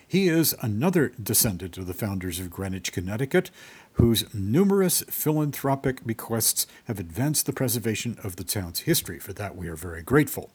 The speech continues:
On today's show, celebrating the fourth of July, American Independence Day, we will look at what happened in Greenwich in the year seventeen eighty-two, seventeen eighty-three, and seventeen eighty-five.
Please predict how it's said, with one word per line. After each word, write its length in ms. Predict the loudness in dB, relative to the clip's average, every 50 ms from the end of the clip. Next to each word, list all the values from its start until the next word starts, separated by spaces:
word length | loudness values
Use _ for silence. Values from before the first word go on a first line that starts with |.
| _ -2 -2
On 80 | 0
today's 560 | 2 2 4 4 4 4 4 4 2 0 -2 -4 -2
show, 840 | 0 2 2 2 4 6 8 8 8 8 6 4 4 6 4 4 4
celebrating 920 | 2 2 2 0 0 -2 -2 0 0 0 0 0 -2 -6 -6 -8 -8 -10 -10 -10
the 380 | -8 -4 -2 -2 -2 -2 -4 -4
fourth 340 | -2 0 2 2 2 2 0
of 80 | 0
July, 360 | 0 0 0 0 0 2 2
American 500 | 2 0 0 -2 -4 -6 -6 -6 -6 -4
Independence 580 | -6 -6 -8 -8 -6 -6 -4 -4 -4 -4 -4 -2
Day, 300 | 0 2 2 4 4 2
we 580 | 2 2 2 4 4 4 4 4 2 2 0 0
will 580 | 0 2 2 4 6 6 6 6 4 4 2
look 280 | 2 2 2 4 4 2
at 80 | 2
what 160 | 4 2 2 2
happened 420 | 0 -2 -2 0 0 -2 -2 -2 -6 -6
in 360 | -6 -4 -4 -4 -6 -6 -2
Greenwich 460 | 0 2 2 4 2 0 -2 -4 -8 -10 -14 -20 -20 -20 -20 -20 -20 -20 -20 -20 -20 _ _
in 140 | -4 -2 -2
the 100 | 0 0
year 300 | 2 4 6 6 6 4
seventeen 580 | 4 4 4 2 2 0 0 0 0 0 -2 -2 -4
eighty-two, 840 | -4 -2 -2 -2 -4 -6 -6 -4 0 0 2 2 4 2 2 0 -2 -6 -14 _ _ _ _ _ _ -10
seventeen 1200 | -6 -4 0 0 0 0 -2 -4 -4 -4 -4 -4 -2 -2 -2 0 0 -2 -2 -2 -4 -6 -6 -8 -12 _ _ -4
eighty-three, 1400 | -2 -2 -2 -2 -4 -4 -2 -2 0 0 -2 -4 -6 -6 -4 -2 0 2 2 2 2 2 0 0 -2 -2 -4
and 340 | -2 0 0 0 0 0 0
seventeen 560 | 0 0 0 0 -2 -4 -4 -2 -2 -2 -2 -4
eighty-five. 1400 | -2 -2 -2 -2 -2 -2 -4 -4 -6 -8 -12 -12 -16 -18 -14 0 4 4 6 6 6 4 2 2 2 2 0 0